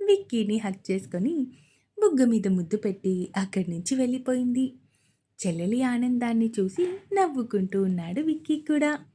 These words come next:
చైతు నేరుగా వృషాలి దగ్గరికి వెళ్ళింది.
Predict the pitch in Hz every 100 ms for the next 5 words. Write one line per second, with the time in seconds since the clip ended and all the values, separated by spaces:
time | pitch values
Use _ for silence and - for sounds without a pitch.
0 | _ _ _ _ _ - 427 403 294 277
1 | 214 185 180 180 190 190 190 175 160 180
2 | 175 180 175 170 175 240 233 226 226 226
3 | 240